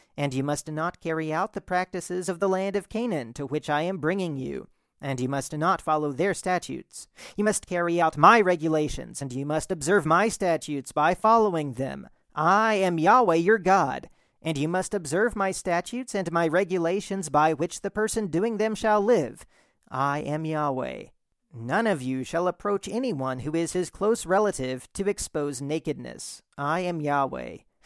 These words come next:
You must not expose your father's nakedness or your mother's nakedness. She is your mother. You must not expose her nakedness. You must not expose the nakedness of your father's wife.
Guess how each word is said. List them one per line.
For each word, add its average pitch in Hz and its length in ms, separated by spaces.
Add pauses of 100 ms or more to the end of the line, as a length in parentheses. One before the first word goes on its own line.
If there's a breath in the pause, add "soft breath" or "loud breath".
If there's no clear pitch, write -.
(180 loud breath)
You 190 100
must 202 280
not 175 280
expose 202 520
your 208 140
father's 175 500
nakedness 131 600
or 160 160
your 170 160
mother's 151 460
nakedness. 131 800
She 240 260
is 202 120
your 214 120
mother. 196 480 (160)
You 165 120
must 190 280
not 180 260
expose 143 460
her 151 120
nakedness. 151 680 (360 loud breath)
You 185 120
must 202 260
not 185 240
expose 220 520
the 185 100
nakedness 175 560
of 151 120
your 170 120
father's 165 440
wife. 147 480